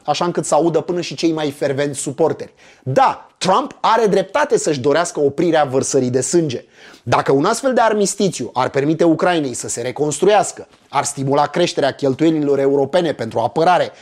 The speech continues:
și ar menține anumite sancțiuni asupra economiei șubrede a Rusiei,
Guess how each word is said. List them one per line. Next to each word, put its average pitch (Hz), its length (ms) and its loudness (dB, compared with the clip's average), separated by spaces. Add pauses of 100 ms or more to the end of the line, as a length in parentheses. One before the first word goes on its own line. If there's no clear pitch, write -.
(180)
și - 160 0
ar 160 100 2
menține 151 420 -2
anumite 190 380 0
sancțiuni 160 500 -2
asupra 143 320 -2
economiei 147 460 -2
șubrede 160 560 2
a 113 120 2
Rusiei, 190 560 2